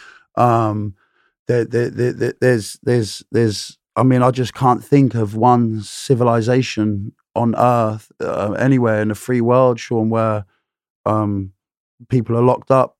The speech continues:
for attempted robbery of a coat or a mobile phone who are going through this for fifteen years in a prison. I mean, I, I, I, I can't think of any example.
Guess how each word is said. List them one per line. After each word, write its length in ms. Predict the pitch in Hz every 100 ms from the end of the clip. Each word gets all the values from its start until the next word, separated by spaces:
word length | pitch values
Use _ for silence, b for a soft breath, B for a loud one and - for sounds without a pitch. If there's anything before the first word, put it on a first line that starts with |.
| _ _
for 480 | - 120 113 107 113
attempted 400 | - 120 113 107
robbery 320 | 120 117 113
of 120 | 104
a 40 |
coat 360 | 104 135 117 -
or 140 | 113 110
a 40 |
mobile 360 | 117 113 113 107
phone 480 | - 127 113 107
who 160 | 98 107
are 60 | 113
going 200 | 117 110
through 240 | - 113
this 260 | 120 110 -
for 140 | -
fifteen 540 | 98 110 - 117 113
years 480 | 117 120 107 98 - -
in 120 | 107
a 40 |
prison. 460 | 98 139 107 104 104
I 80 | 101
mean, 180 | 107
I, 60 | 110
I, 220 | 104 104
I, 440 | 107 104 104 107 101
I 40 |
can't 200 | - 110
think 140 | 113
of 100 | 113
any 200 | 107 110
example. 640 | 107 107 120 135 107 101